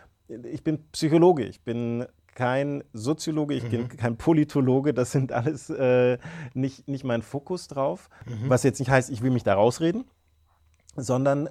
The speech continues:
Speaker 1: wo ich aber zumindest sagen kann, letztendlich ist auch das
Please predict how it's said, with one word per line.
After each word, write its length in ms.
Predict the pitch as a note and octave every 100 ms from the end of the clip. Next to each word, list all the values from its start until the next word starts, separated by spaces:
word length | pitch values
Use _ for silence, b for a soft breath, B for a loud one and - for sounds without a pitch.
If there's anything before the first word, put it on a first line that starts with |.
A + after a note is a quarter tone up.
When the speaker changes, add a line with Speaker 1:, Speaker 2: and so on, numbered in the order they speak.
| -
Speaker 1:
wo 180 | A#2+ C#3
ich 200 | C3+ -
aber 200 | B2+ B2
zumindest 420 | B2+ C#3+ F3 -
sagen 280 | C3 C#3+ E3
kann, 320 | D#3 D#3 D#3 b b b b _
letztendlich 520 | C3+ C#3 E3 F3+ F3
ist 180 | D3+ -
auch 140 | D3+
das 340 | - F3 F#3